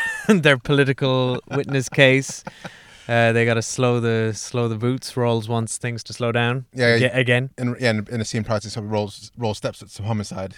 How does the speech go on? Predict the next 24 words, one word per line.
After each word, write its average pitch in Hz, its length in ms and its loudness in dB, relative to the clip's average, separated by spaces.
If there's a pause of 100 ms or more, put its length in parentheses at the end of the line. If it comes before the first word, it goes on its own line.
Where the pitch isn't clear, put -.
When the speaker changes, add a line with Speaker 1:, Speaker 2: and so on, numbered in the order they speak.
(100)
Speaker 2:
and 101 180 -10
kicks - 220 -10
those 98 160 -8
guys 95 240 -6
up 95 160 -12
to 98 340 -10 (640)
Speaker 1:
Yeah. 117 100 -2
Speaker 2:
over, 107 380 -4
oversuited 120 480 -2
and 110 100 -2
booted 107 320 -4
in 110 120 -2
the, 113 200 -6
in 131 60 -6
the 120 80 -2
uniform. 113 400 -6 (320)
It's 120 120 -12
just 156 100 -10 (100)
probably - 220 -6
the 120 80 -10
first - 240 -4
time 131 100 0
we've 117 80 -2
seen 107 420 -2